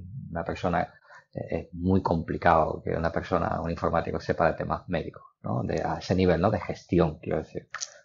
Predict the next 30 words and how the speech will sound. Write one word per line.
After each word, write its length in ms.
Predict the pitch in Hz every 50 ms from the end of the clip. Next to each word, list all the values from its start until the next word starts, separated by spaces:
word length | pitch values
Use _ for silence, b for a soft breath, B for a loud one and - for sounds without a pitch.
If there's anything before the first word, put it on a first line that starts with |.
| B -
no 240 | - 82 82 80 80
de 340 | 80 80 80 80 78 82 82 80
biotecnología. 800 | 80 85 82 76 - - - - 80 80 82 - - - - - B B B B B B B B B B B B B B _ _ _ -
Eh, 400 | - - 87 85 85 85 85 82
entonces 400 | 80 80 82 - - - - 104
los 100 | 104 98
product 260 | - - 101 101 107 110
managers 440 | 110 110 110 107 113 120 123 -
son 300 | - - - 92 87 87
gente 260 | 87 90 87 85 - 85
no 120 | 80 76
técnica. 420 | - - - 87 85 - - - - _ _ _ -
Y 180 | 139 143 151
el, 220 | 143 135 123 117 110
la 80 | 98
gente 240 | 101 101 101 101 107
de 40 | 104
informática 480 | 104 - - 110 110 107 107 - - 139
lo 80 | 110
que 120 | 101 98 95
se 120 | - 92
dedica 280 | 85 87 87 87 92 95
es 80 | -
a 40 | 90
ejecutar. 400 | 90 90 82 - - - - - - _ b b b b b b b b b _ _ _ _ -
Eh, 480 | 98 92 90 90 90 87 85 82 - - -
cuando 400 | - 90 87 85 85 85 85 87
haces 180 | 82 - 113
producto 760 | - - - 113 104 113 - - - - 107 107 110 110 - -
técnico, 560 | - 135 - 135 135 - - 147 160 - -